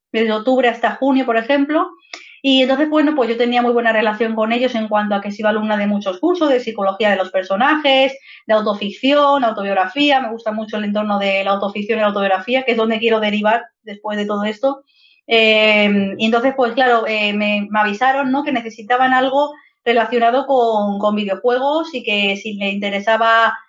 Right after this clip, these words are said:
escribir algo del curso, pues esto fue igual que con un libro. Eh, me dijeron, "Oye, haz un temario, nos lo enseñas, te damos el ok, se te hace un contrato y tú empiezas a hacer ese taller de, de narrativa del videojuego".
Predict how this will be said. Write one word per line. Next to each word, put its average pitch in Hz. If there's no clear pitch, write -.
escribir 226
algo 226
del 220
curso, 302
pues 254
esto 240
fue 269
igual 262
que 285
con 226
un 240
libro. 208
Eh, 196
me 202
dijeron, 214
"Oye, 254
haz 254
un 277
temario, 349
nos 233
lo 226
enseñas, 359
te 247
damos 240
el 254
ok, 269
se 247
te 220
hace 214
un 254
contrato 349
y 240
tú 233
empiezas 240
a 247
hacer 247
ese 233
taller 247
de, 240
de 214
narrativa 208
del 262
videojuego". 180